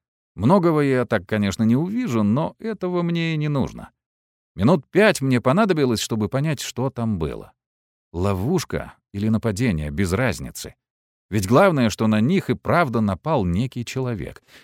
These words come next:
Вот только кто и как, не могу еще понять. Я чувствую от него что-то родственное,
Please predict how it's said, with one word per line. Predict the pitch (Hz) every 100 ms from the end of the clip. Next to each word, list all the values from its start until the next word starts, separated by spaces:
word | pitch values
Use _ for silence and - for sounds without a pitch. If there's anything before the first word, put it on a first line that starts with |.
| _ _ _
Вот | - 71 98 -
только | 123 - 110
кто | - - 104 101
и | 98 -
как, | - 175 - - - _ _ _ -
не | 87 101
могу | 110 127
еще | 135 - 123
понять. | 92 73 50 - _ _ _ _ _ _ _ -
Я | 92 135
чувствую | - 190 147 147 131
от | 135
него | 156 151
что-то | - 135 110
родственное, | 85 101 151 - - 85 69 60 52 -